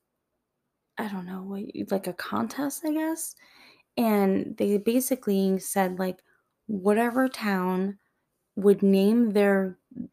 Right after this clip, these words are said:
you know, rename their town as the name of the radio station,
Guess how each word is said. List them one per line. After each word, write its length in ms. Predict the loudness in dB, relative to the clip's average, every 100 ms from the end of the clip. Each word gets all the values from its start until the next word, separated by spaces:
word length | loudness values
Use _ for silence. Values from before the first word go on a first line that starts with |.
| _
you 140 | 2
know, 120 | 4 4
rename 520 | 4 4 6 4 4
their 160 | 0
town 460 | -4 -6 -4 -4 -6 _
as 220 | -4 -2
the 80 | 0
name 320 | 2 2 2
of 140 | 0 -4
the 80 | 2
radio 360 | 4 4 2
station, 540 | -2 -4 -6 -4 -6